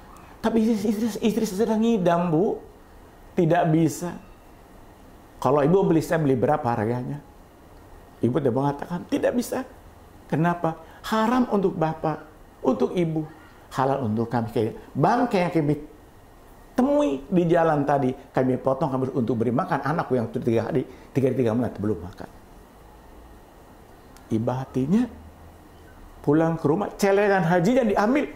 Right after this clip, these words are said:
diserah pada Ibu Wati untuk membangun ekonomi keluarganya. Pantas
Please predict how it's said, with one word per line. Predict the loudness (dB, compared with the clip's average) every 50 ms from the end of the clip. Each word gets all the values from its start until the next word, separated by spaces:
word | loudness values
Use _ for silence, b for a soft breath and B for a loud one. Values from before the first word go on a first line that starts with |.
| -4 0
diserah | 0 0 2 2 2 2 2 2
pada | 2 2 2
Ibu | 2 2 0 2 2
Wati | 2
untuk | 0 2 0 0 0
membangun | 0 2 2 2 2 0 0 0 0 2 2 2 0 -2 -6 -12 -20 -20 -10
ekonomi | -4 -4 -4 0 0 0 0 2 0 0 -2 -4 -6 -12 -20 -20 -14 -2
keluarganya. | 0 2 2 4 2 2 0 -2 -2 -4 -4 -8 -12 -12 -14 -20 -20 -20 -20 -20 -20 -20 -20 -20 -20 -20 -20 -20 -20 -20 -20 -20 -20 -20 -20 -20 -20 -20 -20 -20 -20 -20 -20 -20 -20 -12
Pantas | -6 -4 -2 -2 -2 -2 -2 0 -2 -2 -2 -4 -8 -14 -16 -18